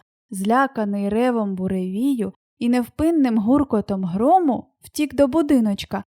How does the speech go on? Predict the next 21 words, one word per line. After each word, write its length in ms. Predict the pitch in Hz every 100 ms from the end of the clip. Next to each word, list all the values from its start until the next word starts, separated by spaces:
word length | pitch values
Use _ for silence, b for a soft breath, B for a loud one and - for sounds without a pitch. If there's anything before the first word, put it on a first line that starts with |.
| _
і 100 | 254
сховався 640 | 233 - 214 226 277 - 247
там 260 | 262 262
під 220 | 254 294
ліжком, 600 | 254 247 214 202 - 196 - _
у 160 | - 277
найдальшому 920 | 254 226 214 226 294 330 - 277 254
кутку. 640 | 262 247 - - 208 196 196 _ _ _ _ _ _ _ _ _ -
Еллі 260 | 240 247 254
не 140 | 240
хотіла 500 | 240 262 262 339 311
залишати 600 | 226 214 208 - 226 247
свого 340 | 240 220 214 214
улюбленця 680 | 214 220 302 285 262 247
самого 680 | 269 294 285 262 208 190 196 _ _ _ -
і 120 | 185
кинулася 760 | - 247 311 330 277 262 254 220
за 160 | 202
ним 340 | 196 196 233 240
у 80 | 208
фургон. 720 | - 220 208 175 180 175 180